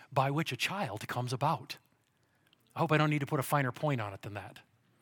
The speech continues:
At ninety-nine and eighty-nine, their faith leads them to obedience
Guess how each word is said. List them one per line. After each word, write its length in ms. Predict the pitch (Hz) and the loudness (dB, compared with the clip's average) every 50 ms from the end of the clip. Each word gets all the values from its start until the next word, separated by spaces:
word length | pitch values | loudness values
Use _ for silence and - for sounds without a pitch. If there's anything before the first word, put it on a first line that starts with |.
| - - - - | -20 -12 2 8
At 200 | 202 190 214 220 | 8 8 10 10
ninety-nine 1000 | 202 202 220 220 240 247 262 269 269 254 247 240 254 254 247 226 196 180 180 190 | 10 12 12 12 12 10 10 10 10 12 12 12 12 12 12 10 8 8 6 6
and 200 | 175 170 185 - - | 6 6 4 6 6
eighty-nine, 680 | 214 214 226 233 226 214 208 202 208 240 233 160 120 - - - _ _ _ _ _ _ _ _ _ _ _ _ _ _ _ _ _ _ _ _ _ _ _ _ _ _ _ _ _ _ | 8 8 10 8 8 10 10 12 12 12 10 8 4 0 -8 -18 _ _ _ _ _ _ _ _ _ _ _ _ _ _ _ _ _ _ _ _ _ _ _ _ _ _ _ _ _ _
their 220 | - 165 170 156 - | 10 10 10 10 8
faith 420 | - - 277 277 269 220 156 - | 10 12 12 12 12 10 8 6
leads 460 | 170 165 175 254 294 311 226 156 131 | 6 8 10 10 10 10 8 8 6
them 180 | 139 147 139 135 | 4 2 2 4
to 380 | - 165 170 160 160 160 180 - | 6 8 8 8 8 8 6 8
obedience 840 | - 180 175 147 220 240 214 180 143 117 98 98 - - - - - | 8 8 10 10 10 10 10 8 6 2 0 0 2 4 4 4 2